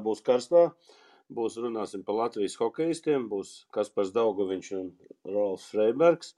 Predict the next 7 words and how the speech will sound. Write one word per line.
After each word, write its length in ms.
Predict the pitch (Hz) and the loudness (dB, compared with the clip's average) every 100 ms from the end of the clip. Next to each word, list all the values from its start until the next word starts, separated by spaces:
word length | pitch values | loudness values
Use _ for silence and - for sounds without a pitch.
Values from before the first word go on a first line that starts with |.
| _ _ _ _ - | _ _ _ _ -6
Parunāsim, 680 | 110 101 98 87 104 90 85 _ | -4 -4 -6 -6 -8 -10 -12 _
kāpēc 360 | 104 92 92 - | -6 0 0 0
tad 280 | 98 85 _ _ _ _ - _ _ _ _ | -4 -4 _ _ _ _ -20 _ _ _ _
mūsu 260 | 104 98 - | -4 -4 -2
hokejisti 520 | 107 - 98 90 - _ - | -4 0 0 0 -4 _ -6
tik 160 | 90 95 | -6 0
mīl 360 | 101 101 98 | 2 2 0